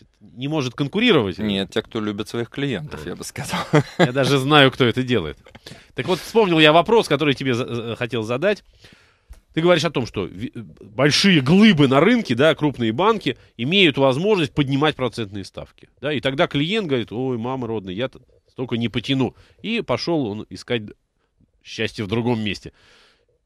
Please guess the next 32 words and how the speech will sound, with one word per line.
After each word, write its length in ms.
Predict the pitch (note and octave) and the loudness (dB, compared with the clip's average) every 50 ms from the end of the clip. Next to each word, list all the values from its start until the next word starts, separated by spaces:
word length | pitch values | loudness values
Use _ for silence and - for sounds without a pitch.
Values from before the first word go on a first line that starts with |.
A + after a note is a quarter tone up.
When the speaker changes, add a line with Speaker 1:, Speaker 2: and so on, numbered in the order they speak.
| _ _ _ | _ _ _
Speaker 1:
И 100 | - G#2+ | -10 -8
вот 160 | B2 C#3+ E3 | -8 -6 -2
мне 140 | G3 F#3+ F3+ | -2 -2 0
не 100 | E3 D#3+ | -2 -2
совсем 200 | - E3+ F3 D3+ | 0 0 0 2
понятно, 460 | - F3 F3 E3 D3+ A#2 - - F#2 | 2 2 4 6 4 4 4 0 -4
а 40 | G2 | -4
где 140 | A2 C#3+ F3+ | 0 2 2
логика 420 | F3 F3+ F#3+ E3+ C#3+ B2+ - A#2+ | 4 4 4 4 4 2 0 -2
большого 460 | G#2+ G#2 B2 A#2 - - B2 G#2+ G#2 | 0 0 0 -2 -2 -4 -2 -2 -2
банка, 360 | G2+ A2+ D#3+ F#3 G3 E3 - A2 | 0 2 2 2 2 0 -4 -6
он 120 | G2+ F#2+ | -6 -6
таким 220 | - A2+ - A#2+ | -6 -8 -6 -4
образом 240 | A#2 B2 A2 A2+ B2 | -4 -4 -4 -4 -4
отпугивает 500 | A#2+ - - F#3 D3 C3 A#2 G#2 G2 - | -6 -6 -6 -6 -2 0 0 0 0 -2
клиента? 380 | - A2 A#2+ G#2+ F2 C#2+ C#2 - - | -4 -4 -4 -4 -4 -6 -10 -12 -14
Зачем 280 | F#2+ G2 - B2+ G#2+ F2+ | -12 -10 -8 -8 -8 -8
ему 140 | E2 D#2+ | -8 -10
это 120 | D2+ - F#2+ | -10 -10 -10
нужно? 320 | A2+ G#2+ E2 D2 C#2 - _ | -10 -10 -10 -12 -16 -20 _
Speaker 2:
А 80 | - - | -20 -20
такое, 560 | - _ - A2+ - - - B2 B2 B2 A#2+ | -16 _ -14 -14 -14 -12 -8 -6 -6 -4 -4
а, 580 | A#2+ A#2 A#2 A2+ A2+ G2+ G#2+ A2+ - - E2 E2 D#2 E2 _ | -4 -4 -4 -6 -6 -6 -6 -8 -10 -10 -14 -20 _ _ _
отток, 480 | F#2+ G#2 - _ - B2+ A2+ - - | -16 -16 -14 _ -10 -10 -10 -10 -12
он 260 | G#2 G#2 G#2 G2+ G2+ | -12 -10 -10 -8 -10
не 80 | G#2 G#2 | -10 -12
сильно 340 | G#2 - - A#2 A2+ F#2 E2 | -14 -16 -16 -14 -12 -12 -12
существенен. 680 | D#2+ - - E2+ - F#2 G2 B2 - - E2 D#2+ D#2+ E2 | -14 -18 -20 -20 -20 -20 -20 -20 -20 -20 -20 -18 -18 -16
Speaker 1:
Да? 40 | F#2 | -10
Speaker 2:
Зато 480 | G2 A2+ A#2+ - - C#3 C3+ C3 G#2+ E2 F2 | -8 -8 -8 -4 -4 -2 -2 -2 -4 -6 -10
в-, 220 | - - - F#2+ - _ _ | -16 -20 -20 -20 -20 _ _
по-, 180 | G#2+ G2+ G2+ | -8 -8 -8